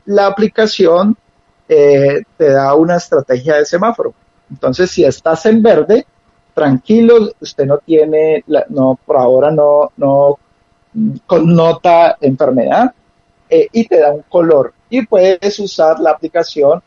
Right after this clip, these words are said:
en las siguientes doce, veinticuatro, treinta y seis horas. Aquellos, aquellas personas que es-, tienen síntomas, eh, y que esos síntomas son de riesgo, como si estoy en sobrepeso, tengo más de sesenta años, soy hipertenso,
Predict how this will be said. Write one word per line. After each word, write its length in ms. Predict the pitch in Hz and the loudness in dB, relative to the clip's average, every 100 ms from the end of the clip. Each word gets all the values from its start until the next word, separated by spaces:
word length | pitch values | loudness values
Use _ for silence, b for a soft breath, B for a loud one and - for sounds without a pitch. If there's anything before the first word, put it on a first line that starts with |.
| - | -12
en 140 | 151 | -4
las 180 | 131 123 | -4 -4
siguientes 460 | 127 131 131 165 151 | -6 -6 -4 -4 -2
doce, 460 | 151 165 165 180 165 | 0 0 0 0 0
veinticuatro, 680 | 143 135 - 139 147 165 156 | 0 -6 -4 0 0 -2 -4
treinta 260 | 147 131 | -4 -6
y 80 | 120 | -10
seis 340 | 113 123 127 156 | -10 -10 -6 -2
horas. 420 | 127 113 - _ _ _ _ _ _ | -2 -4 -10 _ _ _ _ _ _
Aquellos, 720 | 156 156 185 190 320 247 247 - _ _ _ _ | -6 -4 -4 -4 0 -2 -2 -10 _ _ _ _
aquellas 440 | 156 165 156 220 | -6 -4 -2 -2
personas 640 | - 151 - 156 139 127 - | -2 -6 -2 -2 0 -4 -6
que 140 | 151 - _ | -8 -8 _
es-, 240 | - 147 - _ _ _ _ | -8 -8 -10 _ _ _ _
tienen 400 | 175 190 214 214 | -2 0 0 -4
síntomas, 1080 | - - 240 190 160 135 139 123 120 139 - _ _ _ _ _ _ _ 165 | -6 -2 0 0 -2 -4 -4 -4 -10 -14 -20 _ _ _ _ _ _ _ 0
eh, 340 | 147 147 139 - | 2 2 0 -4
y 180 | 196 | -6
que 160 | - 170 | -2 -2
esos 200 | 143 202 | 0 -4
síntomas 560 | - 202 143 139 131 - | -4 -6 -4 -4 -4 -8
son 320 | - - 139 | -12 -12 -4
de 140 | 156 | -2
riesgo, 560 | 165 190 190 160 135 123 | -2 0 0 0 -2 -4
como 260 | 127 117 | -6 -8
si 140 | 117 127 | -8 -12
estoy 240 | - 139 | -8 -4
en 80 | 160 | -4
sobrepeso, 760 | - 160 123 - 151 175 - | -2 0 -2 -2 0 0 -2
tengo 280 | 120 131 143 | -6 -6 -4
más 140 | 143 139 | -4 -2
de 120 | 156 | -2
sesenta 600 | 139 - 120 135 135 156 | -4 -10 -10 -2 0 0
años, 300 | 170 131 113 | 0 -4 -6
soy 280 | 123 127 160 | -4 -4 -4
hipertenso, 1040 | - 110 - - 170 165 147 139 123 | -6 -10 -8 -2 0 -2 -8 -10 -8